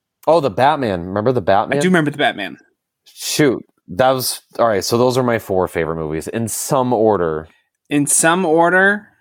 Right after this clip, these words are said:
Speaker 2: since this, this is our movie catch-up, in some order, m-, mine would probably be The Batman, The Northman, <laughs>
Speaker 1: Oh, I
Speaker 2: The,
Speaker 1: know.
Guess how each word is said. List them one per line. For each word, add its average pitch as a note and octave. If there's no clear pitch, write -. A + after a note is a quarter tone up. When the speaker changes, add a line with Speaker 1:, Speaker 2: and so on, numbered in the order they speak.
Speaker 2:
since C#3+
this, C#3+
this C#3
is C#3
our C3+
movie C#3+
catch-up, C3+
in C3
some C#3
order, D3
m-, A2
mine C#3+
would D3
probably C3+
be C#3
The D3
Batman, D3
The C#3+
Northman, C#3+
<laughs> -
Speaker 1:
Oh, D#2+
I -
Speaker 2:
The, D3
Speaker 1:
know. E2+